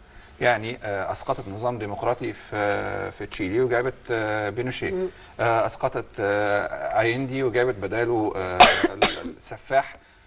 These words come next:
Speaker 1: يعني، آه، كان لم يكن له مثيل وكانت متغاضية تمامًا. صنعت نوريجا في بنما،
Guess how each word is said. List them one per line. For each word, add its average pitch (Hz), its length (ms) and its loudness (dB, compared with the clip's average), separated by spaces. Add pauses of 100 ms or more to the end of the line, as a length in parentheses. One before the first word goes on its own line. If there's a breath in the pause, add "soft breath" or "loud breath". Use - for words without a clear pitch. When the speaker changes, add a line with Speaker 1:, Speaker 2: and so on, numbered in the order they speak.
(180 loud breath)
Speaker 1:
يعني، 110 340 -4
آه، 95 640 -4 (720)
كان 98 240 -4
لم 113 340 0
يكن 127 200 0
له 123 260 -4
مثيل 98 300 -12
وكانت 143 340 -4
متغاضية 127 440 0
تمامًا. 95 360 -8
صنعت 135 420 2
نوريجا 113 400 -2
في 104 120 -10
بنما، 90 320 -4